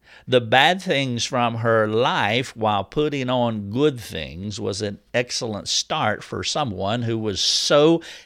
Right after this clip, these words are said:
ensconced in selfishness. Mabel was trying hard to break the bondage of selfishness that had captured her mind.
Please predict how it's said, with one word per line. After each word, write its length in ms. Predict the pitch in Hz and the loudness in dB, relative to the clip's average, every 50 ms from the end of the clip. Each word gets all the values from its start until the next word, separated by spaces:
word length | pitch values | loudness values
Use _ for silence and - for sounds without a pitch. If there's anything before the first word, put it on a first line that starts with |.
| _ _ _ | _ _ _
ensconced 1040 | 135 135 135 123 117 - - - - - 202 196 156 110 95 107 - - - - - _ | 2 2 2 2 2 2 2 2 2 4 2 2 2 2 -2 -2 0 -2 -2 -2 -4 _
in 340 | 127 120 117 120 117 117 117 - - - _ | -2 -2 0 -2 -4 -6 -10 -14 -20 -20 _
selfishness. 840 | _ - - - 147 147 143 131 - - 80 - - - 92 95 95 - - - - 143 | _ -8 -6 -4 -2 -2 -2 -4 -4 -8 -10 -10 -10 -8 -6 -8 -8 -8 -10 -12 -14 -8
Mabel 380 | - 143 165 214 240 302 277 240 | 0 2 4 4 4 4 4 4
was 180 | 196 156 131 - | 4 2 2 2
trying 380 | - 175 156 151 147 139 120 | 0 2 2 4 2 2 0
hard 800 | 117 - - - - - - 240 240 - 87 76 - - 110 _ | -2 -6 -8 -10 -8 -6 -4 -2 -2 -2 -2 -4 -6 -12 -12 _
to 100 | - 113 | -6 -6
break 400 | 101 101 123 123 131 131 - _ | -2 2 2 2 0 0 -6 _
the 80 | - 139 | -6 -4
bondage 640 | 131 120 127 156 180 214 226 180 123 107 98 92 92 | -4 -2 -2 -2 -2 0 -2 -2 -2 -4 -4 -6 -8
of 140 | 87 85 - | -10 -8 -6
selfishness 720 | - - 113 101 104 - - 131 - - - 151 160 - - | -4 -2 -2 -2 -2 -4 -8 -10 -10 -8 -8 -8 -8 -4 -4
that 120 | 117 90 | -4 -2
had 260 | 107 113 104 95 - | 0 -2 -2 -2 -4
captured 580 | - - - - 170 180 - - - 196 175 170 | -10 -10 -8 -10 -10 -10 -6 -4 -4 -4 -4 -6
her 160 | - 190 190 | -8 -10 -8
mind. 760 | 185 185 196 185 143 120 98 90 82 80 73 67 62 - 71 | -8 -6 -4 -2 -2 -2 -4 -6 -10 -12 -14 -16 -18 -18 -20